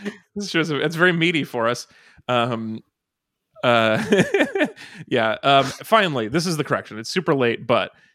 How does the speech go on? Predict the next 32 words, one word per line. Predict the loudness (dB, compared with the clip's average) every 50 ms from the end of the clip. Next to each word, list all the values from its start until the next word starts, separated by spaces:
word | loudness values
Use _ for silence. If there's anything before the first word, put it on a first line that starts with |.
| _ _ -8
in | -6 -4
your | -4 -2 -2 -2
episode | -2 -2 -2 -2 -2 0 0
about | 0 0 -2 -2
The | -4 -2
Mummy | 0 0 0 -2 -4 -8
from | -10 -10 -8
nineteen | -8 -8 -8 -10 -10
ninety-nine, | -10 -8 -8 -8 -8 -6 -6 -8 -8 -10 _ _ _ _ _ _
you | -10 -4 0
guys | 2 2 2 0 -2
list, | -4 -6 -6 -6 -8 -10 -12
I, | -12
it's | -12 -12 -8
probably | -4 -2 -2 -2
our | -4
second | -8 -12 -12 -10 -12
episode | -14 -14 -14 -14 -12
about | -10 -12
it. | -12 _ _ _ _ _
Um, | -2 -2 -2 -2 -4
you | -6 -4 0
guys | 0 0 0 0
listed | -2 -4 -2 -2 -2 0
off | 2 0 0 -2 -4
all | -4 -4 -4
the | -2 -4 -6
attractive | -6 -6 -4 -2 -2 -2 -2 -4 -6 -6 -6 -4
men | -2 -2 0 0
in | 0 -2
the | -2
movie, | -2 -2 -2 -2 -2 -4 -6 -8 -8